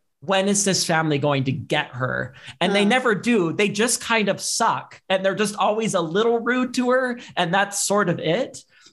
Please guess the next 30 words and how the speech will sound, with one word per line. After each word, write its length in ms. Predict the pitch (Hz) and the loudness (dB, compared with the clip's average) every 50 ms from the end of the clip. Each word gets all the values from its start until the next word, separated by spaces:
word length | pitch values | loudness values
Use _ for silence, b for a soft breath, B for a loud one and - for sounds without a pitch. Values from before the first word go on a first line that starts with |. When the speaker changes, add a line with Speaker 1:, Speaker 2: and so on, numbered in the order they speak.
| b _ | b _
Speaker 1:
And 200 | 190 196 190 170 - | -2 -2 -2 -2 -2
I, 240 | - 180 202 208 202 - | 0 0 0 0 0 -2
I 100 | 208 196 | -2 0
think 200 | 190 240 240 247 | 0 0 0 0
it's 100 | 247 - | 0 0
a 80 | 208 180 | 0 2
red 180 | 180 180 175 | 2 2 0
herring 460 | 160 135 165 185 180 170 170 170 160 | 0 0 0 2 2 2 2 2 0
a 40 | 151 135 | 0 0
bit, 420 | 131 139 131 127 135 - - - | 0 0 2 2 0 -2 -4 -4
but 320 | - 165 160 156 143 - - _ - | -2 0 0 0 -2 -4 -8 _ -2
I, 220 | 160 170 175 170 - | 0 0 0 0 -2
I, 480 | - 196 165 185 190 190 185 180 180 175 - _ _ _ b b b b b b b - | 0 0 2 2 2 2 2 0 0 -4 -10 _ _ _ b b b b b b b -2
I 120 | 185 226 254 | 0 0 2
am 180 | 269 262 233 | 2 2 2
very 240 | 175 196 202 202 185 | 2 2 2 2 2
confused 400 | 185 190 170 170 170 175 165 - | 0 0 -2 0 0 0 0 0
about 180 | 151 156 147 143 | 0 -2 -2 -2
the 80 | - | -6
point 400 | 131 - - - 165 151 143 147 | -10 -12 -8 -4 -2 -2 -2 -2
of 140 | 151 143 123 | -4 -4 -4
the 60 | - | -2
doll. 260 | 135 135 127 120 117 117 | -2 0 0 0 0 0
So 200 | 117 - 156 156 | -2 -2 0 0
I 160 | - 165 196 | 0 0 2
am 140 | 196 180 170 | 2 0 0
so 360 | 170 - - - 160 156 151 | 0 0 0 0 0 0 2
happy 320 | 151 156 147 - - 143 | 2 2 0 0 -2 -6
to 80 | 139 135 | -6 -4
hear 500 | 113 131 139 131 123 120 120 123 - | -2 0 2 2 2 2 0 0 -2